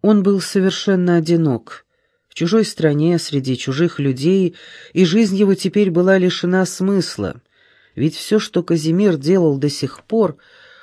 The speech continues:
он делал не столько для себя, сколько ради своей матери. И в этот трагический период он совершенно случайно познакомился с таким же одиноким, как он, человеком,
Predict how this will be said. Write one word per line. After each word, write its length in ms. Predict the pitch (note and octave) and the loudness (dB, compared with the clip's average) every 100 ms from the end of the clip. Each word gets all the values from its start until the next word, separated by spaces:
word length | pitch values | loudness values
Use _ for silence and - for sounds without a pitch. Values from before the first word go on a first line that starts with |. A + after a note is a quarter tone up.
| _ - | _ 0
он 220 | G#3 G3 | 2 4
делал 340 | F#3 A3 G#3 | 4 6 6
не 160 | G3 G3+ | 4 2
столько 480 | - - G#3+ - F#3 | 0 2 2 2 0
для 180 | E3+ F#3+ | 2 0
себя, 680 | - G3 E3 E3 B2 - - _ _ _ _ _ | 0 -2 2 2 2 -2 -10 _ _ _ _ _
сколько 580 | - - D#3 C#3+ - D3 | -20 -8 -6 -4 -4 -2
ради 380 | C#3+ F3+ F#3 G3+ | 0 0 0 -4
своей 480 | - D3 C3 C3+ C3+ | -2 -2 0 -2 -2
матери. 580 | B2 G#2+ - G#2 G2 - _ _ _ _ _ _ _ _ _ _ _ _ _ _ _ _ _ _ - | -2 -4 -8 -10 -10 -16 _ _ _ _ _ _ _ _ _ _ _ _ _ _ _ _ _ _ -2
И 140 | E3+ | 4
в 60 | B3+ | 4
этот 260 | C4 B3+ | 4 2
трагический 680 | G#3+ G#3+ B3 A#3+ A3 - G#3 | 2 2 2 0 -4 -2 -4
период 760 | G#3 G#3+ C4 C4+ B2+ - - _ _ _ - - | 0 2 4 4 2 -2 -14 _ _ _ -20 -2
он 160 | F#3 F#3+ | 0 2
совершенно 520 | G#3+ G#3+ - A#3 A3 | 2 2 2 0 0
случайно 600 | - G#3 - A#3 A3 G#3 | -2 -4 2 2 2 0
познакомился 1000 | G3 F3 F3 - G3+ F#3 - F#3+ F3+ E3 _ _ _ _ | -2 -2 -2 0 0 -2 -2 2 2 2 _ _ _ _
с 120 | - | -6
таким 260 | D#3+ G#3+ A3 | -4 -2 0
же 140 | G3 | 0
одиноким, 640 | F3+ E3+ D#3 F3+ G3+ G3 | 0 2 2 2 0 -4
как 260 | F3 D3 D3+ | -4 -6 -2
он, 160 | E3+ E3 | -4 -4
человеком, 840 | - F3 E3+ D#3+ A#2+ - G#2 | -4 -2 0 -2 -4 -6 -10